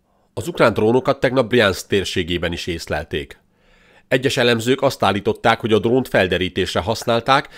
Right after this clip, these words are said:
mert nem a szokásos támadásokhoz használt modell volt, így a drón valószínűleg az orosz légvédelmet tesztelte a térségben egy nagyobb csapás előtt.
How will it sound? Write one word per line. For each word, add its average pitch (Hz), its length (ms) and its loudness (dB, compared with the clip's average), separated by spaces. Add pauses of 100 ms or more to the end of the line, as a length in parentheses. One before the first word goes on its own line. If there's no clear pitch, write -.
(140)
mert 135 180 0
nem 151 140 4
a 123 40 4
szokásos 123 600 0
támadásokhoz 101 760 0
használt 90 400 -2
modell 101 380 0
volt, 123 320 0 (260)
így 117 140 2
a 113 60 8
drón 131 280 2
valószínűleg 135 640 2
az 127 120 0
orosz 120 260 -2
légvédelmet 95 640 0
tesztelte 95 480 -2
a 85 100 -2
térségben 104 680 -2
egy 113 120 -6
nagyobb 92 300 -2
csapás 73 460 -6
előtt. 69 400 -14